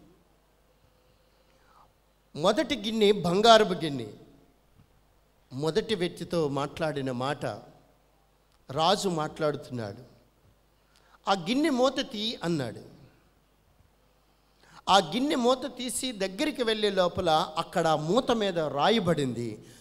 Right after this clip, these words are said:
సామ్రాజ్యము. ఏంటది? హ్మ్. అప్పుడు అనుకున్నాడు యవనస్తుడు, "నాకు సామ్రాజ్యాన్ని కట్టబెడతాడేమో"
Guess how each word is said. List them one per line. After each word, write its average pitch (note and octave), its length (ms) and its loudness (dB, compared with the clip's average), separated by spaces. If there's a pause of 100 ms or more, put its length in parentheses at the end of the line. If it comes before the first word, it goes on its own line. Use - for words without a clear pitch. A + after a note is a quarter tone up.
(140)
సామ్రాజ్యము. D3 1500 0 (960)
ఏంటది? D#3 360 -2 (1160)
హ్మ్. C3+ 400 -8 (1200)
అప్పుడు C3+ 280 -4
అనుకున్నాడు D#3+ 480 -4
యవనస్తుడు, D3+ 920 -4 (1200)
"నాకు A3 380 2
సామ్రాజ్యాన్ని C#4 880 4
కట్టబెడతాడేమో" B3+ 1300 8